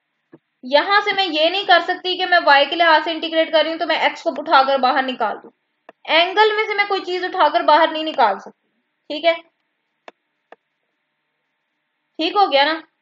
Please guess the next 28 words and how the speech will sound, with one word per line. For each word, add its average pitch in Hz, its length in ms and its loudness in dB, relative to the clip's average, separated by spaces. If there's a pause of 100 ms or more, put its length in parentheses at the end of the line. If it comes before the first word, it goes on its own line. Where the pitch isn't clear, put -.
(420)
यहाँ 311 240 4
पर 370 160 0
वाई 311 280 4
शामिल 302 440 2
है, 247 200 2
इसका 339 240 0
मतलब 359 240 2
है 370 120 2
मैंने 370 260 -2
इस 392 260 -8
term 330 240 4
का 339 120 4
derivative 311 480 0
लेना 294 240 -2
है 320 100 0
with 311 200 -6
respect 330 400 -2
to 285 180 -10
y, 208 140 0 (680)
Sorry, 220 340 0 (340)
integrate 349 640 0
करना 285 240 0
है 302 100 0
इसको 311 200 -4
मैंने 285 220 -4
with 269 160 -8
respect 269 400 -6
to 320 140 -6